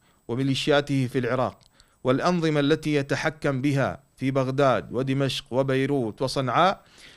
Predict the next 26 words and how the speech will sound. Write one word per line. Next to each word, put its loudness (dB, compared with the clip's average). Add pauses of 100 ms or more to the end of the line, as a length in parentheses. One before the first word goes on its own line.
(120)
يسعى 4
من -2
خلال 4
ما 4
منح 2
له 4
من -2
أضواء 2
خضراء 0 (360)
لإحداث 2
تغيير 0
ديموغرافي 0
واسع 4 (480)
يجرد 2
العراق 2
من 0
هو-، 0
هويته 0
الوطنية -2 (420)
ويمزق 0
مجتمعه 0
الذي 0
دأب 0
على 2
التعايش 0
والوئام، -2